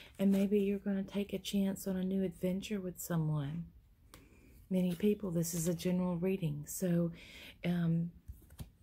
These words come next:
you know, it would go toward, um, different circumstances. And of course, with a personal reading,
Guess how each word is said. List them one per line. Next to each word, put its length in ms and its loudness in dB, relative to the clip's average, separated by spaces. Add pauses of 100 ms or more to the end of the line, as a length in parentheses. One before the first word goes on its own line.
(960)
you 120 4
know, 180 2
it 120 0
would 160 -4
go 220 0
toward, 560 0 (500)
um, 320 -2 (100)
different 440 0
circumstances. 1160 -2 (500)
And 120 4
of 120 0
course, 360 -2
with 160 0
a 140 2
personal 500 0
reading, 480 4